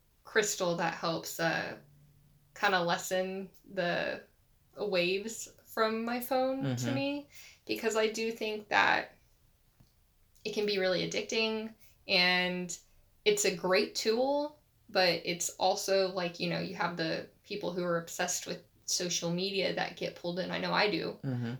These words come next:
Speaker 1: on occasion. I'll get,
Speaker 2: Mm-hmm.
Speaker 1: like, pulled into my Instagram or whatever it
Speaker 2: Mm-hmm.
Speaker 1: is, and it, it's almost like, uh, society trying to draw your attention away from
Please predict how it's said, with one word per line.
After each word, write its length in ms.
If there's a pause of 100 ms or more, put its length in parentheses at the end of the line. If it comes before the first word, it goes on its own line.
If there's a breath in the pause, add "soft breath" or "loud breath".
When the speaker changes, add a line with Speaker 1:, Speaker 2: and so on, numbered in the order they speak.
Speaker 1:
on 120
occasion. 600
I'll 120
get, 160
Speaker 2:
Mm-hmm. 100
Speaker 1:
like, 160
pulled 240
into 140
my 140
Instagram 640
or 280
whatever 420
it 80
Speaker 2:
Mm-hmm. 180
Speaker 1:
is, 160
and 140
it, 240 (460 loud breath)
it's 100
almost 340
like, 280
uh, 260 (1600)
society 540
trying 220
to 100
draw 300
your 220
attention 400
away 400
from 460